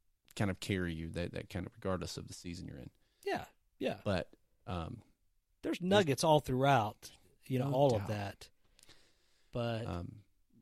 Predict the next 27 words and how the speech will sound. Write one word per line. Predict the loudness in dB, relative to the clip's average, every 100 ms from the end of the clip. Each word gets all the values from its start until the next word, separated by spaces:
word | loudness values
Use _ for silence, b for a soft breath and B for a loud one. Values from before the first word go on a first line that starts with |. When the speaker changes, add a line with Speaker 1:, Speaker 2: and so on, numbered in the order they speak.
| _ _ _ _ _ -6
Speaker 1:
yeah, | -4
but | -2 -2
it's | -4
been | -6 -4 -2
a | -4 -6
Speaker 2:
Yeah, | -10 -10
it's | -12
been | -16 -18
tough. | -20 -20 -20 _
Speaker 1:
it's | _
been | -2
a | 0
Speaker 2:
So | 0
Speaker 1:
learning | 0 2 0
year. | 0 -2 -4 -12 _ -12
It's | 0
been | 2
a |
lear-, | 2 2
I've | 0 0
quit | 2 4 4
more | 4 4
times | 4 4 4 0 -4 -4
this | -2 0
year | 0 0 -2 -6
Speaker 2:
<laughs> | _
Yeah. | -2 0